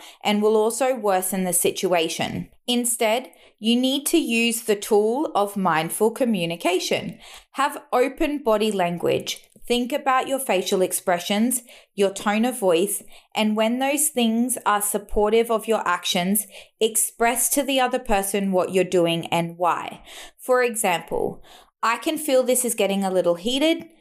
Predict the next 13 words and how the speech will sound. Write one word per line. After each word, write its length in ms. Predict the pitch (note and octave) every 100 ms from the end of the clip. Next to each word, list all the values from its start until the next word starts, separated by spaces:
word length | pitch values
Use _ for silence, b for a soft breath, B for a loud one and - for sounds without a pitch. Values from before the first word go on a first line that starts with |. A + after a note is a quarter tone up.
| b _
and 160 | A#3 A#3+
I 100 | B3
would 200 | A#3+ B3
like 260 | B3 C4+ -
for 100 | C#4+
us 280 | A#3 A3+ -
to 100 | A3
take 240 | G#3 F#3+
a 80 | G3
moment 460 | F#3 F3+ F3+ F3+
to 80 | G3
calm 360 | F#3+ F#3 E3+ F3
down. 460 | E3 C3+ - A3